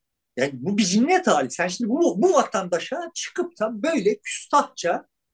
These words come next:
"Milli gelirimiz on bin dolara çıktı." diyorsun. Eğer vatandaş sana inanıyor ise,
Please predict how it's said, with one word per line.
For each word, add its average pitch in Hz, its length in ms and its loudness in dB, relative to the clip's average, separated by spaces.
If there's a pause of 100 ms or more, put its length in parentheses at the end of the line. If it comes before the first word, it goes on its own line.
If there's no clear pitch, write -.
(160)
"Milli 233 280 2
gelirimiz 240 400 2
on 247 200 4
bin 240 140 0
dolara 240 300 6
çıktı." - 340 -12
diyorsun. - 420 -6
Eğer 214 300 0 (840)
vatandaş 226 480 2
sana 208 280 0
inanıyor 247 440 2
ise, - 400 -6